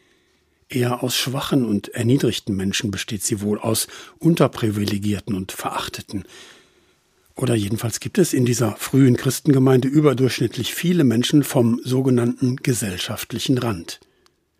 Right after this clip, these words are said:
Denen müsste ein Politiker sich zuwenden und verbunden fühlen, jedenfalls einer, der sich auf die göttliche Vorsehung zu berufen wagt.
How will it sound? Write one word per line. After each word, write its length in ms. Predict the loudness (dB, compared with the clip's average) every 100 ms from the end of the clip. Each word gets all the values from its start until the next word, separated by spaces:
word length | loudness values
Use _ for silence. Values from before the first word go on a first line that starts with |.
| _ _ -6
Denen 520 | 4 8 8 4 -2 _ _ _ _ _ -2
müsste 320 | -2 0 -2
ein 140 | -2
Politiker 500 | 0 2 2 2 -2
sich 220 | -4 -6 0
zuwenden 560 | 2 4 4 2 0
und 100 | -4
verbunden 520 | -4 0 4 4 0
fühlen, 480 | -6 -2 0 2 0 -4 -20 -20 -20 _
jedenfalls 580 | -8 -4 -4 -6 -6 -6
einer, 340 | -2 2 2 2
der 140 | 0
sich 240 | -2 -6
auf 140 | -8 -2
die 160 | 0
göttliche 480 | 0 -2 -2 -2 -2
Vorsehung 720 | 0 2 2 2 0 0 0
zu 160 | 0 0
berufen 520 | 2 2 0 0 -2
wagt. 380 | -2 -8 -10